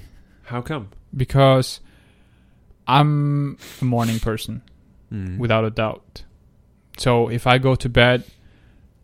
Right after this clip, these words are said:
Speaker 2: at twelve or
Speaker 1: Mm.
Speaker 2: midnight,
Speaker 1: Mm.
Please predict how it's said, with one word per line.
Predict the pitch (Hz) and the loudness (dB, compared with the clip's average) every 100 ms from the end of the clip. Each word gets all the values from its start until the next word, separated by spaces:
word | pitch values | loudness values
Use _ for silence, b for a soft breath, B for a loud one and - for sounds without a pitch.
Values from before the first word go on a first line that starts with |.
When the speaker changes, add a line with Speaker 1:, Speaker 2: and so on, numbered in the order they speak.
| _ _ _ _ _ _ _ 123 | _ _ _ _ _ _ _ -10
Speaker 2:
at | - | -6
twelve | 123 117 165 170 - _ _ - | -2 0 -2 -6 -18 _ _ -8
or | 117 | -4
Speaker 1:
Mm. | 113 | -2
Speaker 2:
midnight, | 110 123 139 202 - _ - | -2 0 -2 -4 -16 _ -14
Speaker 1:
Mm. | 98 90 98 | -12 -10 -12